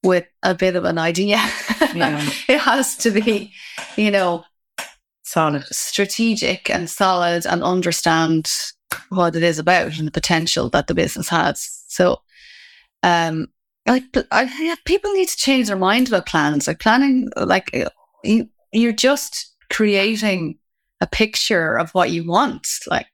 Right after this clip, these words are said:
Speaker 1: you know, it's, there's
Speaker 2: Great.
Speaker 1: nothing more exciting than get, you know, putting that down. And, like, you have to put it down first before you even believe.
Speaker 2: Okay.
Speaker 1: You know, like, if you never put it down, how can you possibly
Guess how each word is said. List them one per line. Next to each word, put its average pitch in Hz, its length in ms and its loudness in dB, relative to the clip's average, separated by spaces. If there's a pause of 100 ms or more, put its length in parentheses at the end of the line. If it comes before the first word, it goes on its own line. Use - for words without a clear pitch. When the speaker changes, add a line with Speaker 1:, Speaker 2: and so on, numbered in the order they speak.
Speaker 1:
you 202 180 2
know, 190 160 2
it's, 175 380 -4
there's 160 160 2
Speaker 2:
Great. 233 100 2
Speaker 1:
nothing 254 380 2
more 190 220 4
exciting 180 640 2
than 160 200 2
get, 165 220 0
you 180 180 2
know, 147 240 0 (480)
putting 196 320 0
that 170 220 -2
down. 175 440 0 (440)
And, 220 80 4
like, 220 100 2
you 240 60 4
have 294 200 2
to 294 60 -2
put 285 180 0
it 254 100 -2
down 214 380 0
first 196 320 0
before 180 280 -2
you 170 140 2
even 170 200 0
believe. 170 320 0 (680)
Speaker 2:
Okay. 156 440 -4 (800)
Speaker 1:
You 202 120 2
know, 208 180 4
like, 202 180 2
if 214 160 -2
you 208 120 2
never 233 320 2
put 214 180 -2
it 185 100 -4
down, 180 460 0 (1400)
how 226 240 2
can 220 180 2
you 185 60 2
possibly 180 400 0